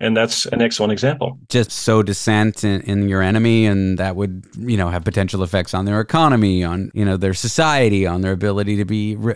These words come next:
Speaker 2: their readiness military-wise. Like, is that the th-, why would an enemy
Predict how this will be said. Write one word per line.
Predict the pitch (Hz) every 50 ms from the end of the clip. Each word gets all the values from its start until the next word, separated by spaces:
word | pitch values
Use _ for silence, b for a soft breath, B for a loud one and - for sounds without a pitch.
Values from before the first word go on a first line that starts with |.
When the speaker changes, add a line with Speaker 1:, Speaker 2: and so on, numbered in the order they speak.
| -
Speaker 2:
their | 113 113 123 127
readiness | 123 120 143 151 160 156 156 131 120 104 87 - - - - -
military-wise. | - 107 107 101 110 101 - 101 92 90 90 90 87 90 98 98 92 95 98
Like, | 98 98
is | 107 107 101
that | 131 131 127
the | - 131
th-, | - - B B B B B
why | - 127 135 165 202 226 247 233
would | 208 156 151 165 165 165 151 135 117 113 -
an | 123 113 113
enemy | - 123 120 117 113 110 107 101 101 101 98 95